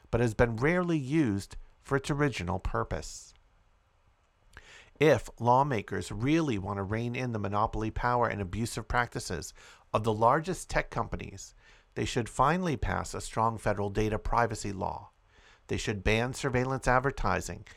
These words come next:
and the type of pervasive data harvesting that drives big tech platforms' harmful al-, algorithms. They should pass antitrust reform bills like the American Innovation and Internet Choice Act and Open App Markets Act.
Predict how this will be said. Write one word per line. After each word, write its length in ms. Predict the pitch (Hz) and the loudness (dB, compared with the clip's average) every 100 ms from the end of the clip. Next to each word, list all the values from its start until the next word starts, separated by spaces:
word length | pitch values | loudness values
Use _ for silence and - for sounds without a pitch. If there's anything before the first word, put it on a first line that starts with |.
| - - | -20 -12
and 140 | 104 | -8
the 40 | 104 | 0
type 260 | 117 107 | 0 0
of 120 | 104 - | -2 -4
pervasive 540 | 107 113 131 117 98 | -2 0 -2 -4 -2
data 280 | 113 127 135 | 0 2 4
harvesting 500 | 113 98 - 107 107 | 4 4 0 -6 -6
that 140 | 107 | -2
drives 280 | 107 101 101 | 2 2 0
big 300 | - 98 85 | -4 -6 -2
tech 260 | - 95 - | -4 -4 -2
platforms' 640 | 123 131 - 98 98 - - _ | 0 0 -2 -6 -6 -12 -20 _
harmful 480 | - 131 110 127 - | 2 2 2 0 4
al-, 280 | 127 127 - | 4 2 2
algorithms. 760 | 131 131 117 92 85 98 - - - - - - | 2 4 2 -2 -4 -12 -16 -20 -20 -20 -20 -10
They 100 | - | -8
should 200 | 101 - | -6 -2
pass 300 | 101 95 - | 0 0 -2
antitrust 640 | 117 107 104 - 123 110 - | -6 -2 -2 -2 -4 -4 -8
reform 400 | - 160 170 135 | -8 0 0 2
bills 340 | 90 87 - - - _ | -2 -2 -8 -16 -20 _
like 160 | 113 - | -4 0
the 80 | 123 | 0
American 400 | 135 139 127 123 | 0 0 -2 -6
Innovation 600 | 123 117 117 127 - 104 | -4 -2 -2 -4 -6 -6
and 160 | 107 | -6
Internet 400 | 123 117 107 - | -8 -6 -6 -6
Choice 360 | - 160 160 - | -6 -4 -4 -2
Act 380 | 92 87 - - - - - - | -4 -4 -8 -18 -20 -20 -20 -6
and 140 | 110 | -4
Open 340 | - 143 147 131 | 0 0 0 0
App 300 | 120 139 - | 0 0 0
Markets 480 | 110 131 - 113 - | 2 2 0 -6 -4
Act. 460 | 87 - - - | -6 -8 -14 -20